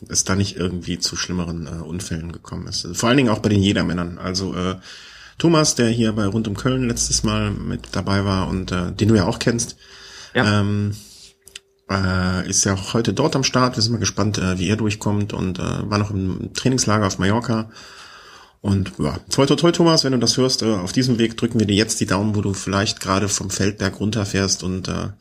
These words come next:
Speaker 1: mögest du nicht wieder irgendwo im Straßengraben landen, wie es zu-, vor Jahren zuvor passiert ist. Toi, toi, toi. Aber, ähm, blicken wir jetzt erstmal wieder ein bisschen zurück, was, äh, was sich so beim, äh,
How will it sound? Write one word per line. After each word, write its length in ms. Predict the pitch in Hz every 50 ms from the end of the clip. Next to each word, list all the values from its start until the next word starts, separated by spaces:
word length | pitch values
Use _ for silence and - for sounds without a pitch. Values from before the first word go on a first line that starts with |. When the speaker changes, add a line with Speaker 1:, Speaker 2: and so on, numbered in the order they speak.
| - - - - - - - -
Speaker 1:
mögest 360 | - 113 131 151 156 143 - -
du 60 | 117
nicht 280 | 117 135 - - -
wieder 380 | - 117 117 120 117 113 101 82
irgendwo 340 | 92 101 104 113 107 - 90
im 60 | 92
Straßengraben 720 | 92 - - 85 85 87 - 95 90 - - 80 - 90
landen, 460 | 85 82 82 90 90 92 85 87 85 - _ -
wie 140 | - 87
es 120 | - - -
zu-, 140 | - - -
vor 140 | - 92
Jahren 320 | 87 87 85 85 - 92 87
zuvor 340 | - - 92 - 87 92 -
passiert 360 | - - - - - - -
ist. 300 | - - - - - _ _ _ _ _ _ _ -
Toi, 120 | - 104
toi, 100 | - 92
toi. 140 | - - - - - _ _ _ _ _ _ _ _ _ _ _ _ _ _ _ - - - - - - - - - - - - - - - -
Aber, 340 | - 117 113 117 117 110 -
ähm, 440 | 113 113 113 113 113 113 113 113 - - -
blicken 220 | - 104 - - 214
wir 80 | 185
jetzt 140 | 151 131 -
erstmal 240 | 123 135 151 139 123
wieder 100 | 131 127
ein 60 | 127
bisschen 180 | 131 - 135 117
zurück, 360 | - - 120 147 143 - - - - - -
was, 220 | 101 104 - -
äh, 280 | - 110 107 104 104 101
was 120 | 113 113
sich 100 | - 117
so 200 | - - 110 110
beim, 280 | 104 113 104 101 101 95
äh, 220 | 98 95 95 95